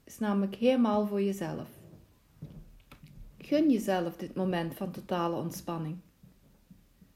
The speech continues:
Laat alle weerstand los die je misschien nog voelt. Laat het langzaam van je afglijden.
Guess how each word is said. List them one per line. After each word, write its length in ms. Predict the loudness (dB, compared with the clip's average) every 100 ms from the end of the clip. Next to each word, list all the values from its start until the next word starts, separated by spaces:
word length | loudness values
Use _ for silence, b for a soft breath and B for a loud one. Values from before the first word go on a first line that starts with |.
| _ _ _ _ _
Laat 180 | -6 2
alle 240 | 6 6
weerstand 640 | 6 4 2 0 0 0 0
los 320 | 2 0 0
die 120 | 0
je 100 | 2
misschien 320 | 2 0 0
nog 180 | 0 -2
voelt. 540 | 0 2 2 0 -6 -18 -20 -20 b b b -20 -20 -20 -10
Laat 160 | -6 -4
het 140 | -2
langzaam 580 | 2 6 6 6 4 4
van 120 | 4
je 100 | 4
afglijden. 880 | 2 -2 0 4 4 4 0 -4